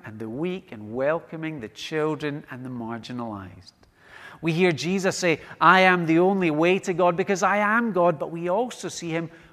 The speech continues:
washing his disciples' feet and dying on the cross for sinners like you and like me. And as we see the beauty of God in Jesus,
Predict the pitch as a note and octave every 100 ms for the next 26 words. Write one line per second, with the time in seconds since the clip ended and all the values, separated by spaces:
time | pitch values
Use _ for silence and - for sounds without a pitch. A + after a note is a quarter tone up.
0 | _ - F#3+ G#3+ F3+ D#3 B2 A#2 A#2+ C3+
1 | - C#3 - B2+ - - A#2 _ _ _
2 | _ _ _ _ _ _ _ _ - A2
3 | G#2+ C3+ C3 C3+ C3+ C3+ _ - B2 A#2+
4 | - G#2+ G#2 F#2+ - - - _ _ -
5 | G#2+ B2+ B2 A#2 A2+ G#2 G#2+ A2+ A2 -
6 | - - _ _ - A#2 A#2 A2+ G#2 G2
7 | G2+ _ _ _ _ _ _ _ _ _
8 | _ - - C#3+ D#3 D3 D3 - - G3
9 | G#3 E3 A#2 C#3 E3 E3+ E3+ B2 - C#3
10 | C#3+ C3+ B2+ A2 - C3 C#3 C3 A#2